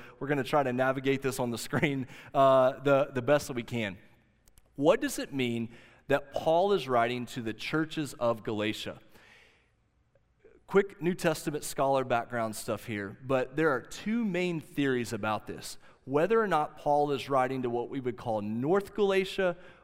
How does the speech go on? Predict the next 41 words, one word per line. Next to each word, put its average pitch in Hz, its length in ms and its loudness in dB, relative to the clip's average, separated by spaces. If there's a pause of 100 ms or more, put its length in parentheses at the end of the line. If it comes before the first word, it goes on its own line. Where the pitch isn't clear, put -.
(160)
or 135 380 2
South - 480 0
Galatia. 98 480 -6 (400)
If - 200 -2
Paul 262 340 2
is 185 140 -4
writing 185 300 2
to 165 120 -2
North 165 320 0
Galatia, 127 420 0
he's 165 200 -2
gonna 196 240 0
be 151 240 -2
writing 156 320 2
to 151 100 -4
this 139 240 -4
area 139 320 4
that 123 140 2
would 117 160 -6
be 131 180 2
in 127 100 0
that 107 220 0
box 120 380 0
that 120 100 -4
you 113 100 -4
might 113 200 -2
see 120 180 -4
on 113 80 -4
your 110 100 -6
screen 113 460 -4
or 107 60 -4
one 110 140 -2
of 110 60 -4
the 110 60 -6
screens 113 300 -6
behind 110 360 -4
me. 101 140 -8 (1200)
Over 240 380 0
time, 110 720 -2 (800)
the 123 160 0
province, 202 1120 -4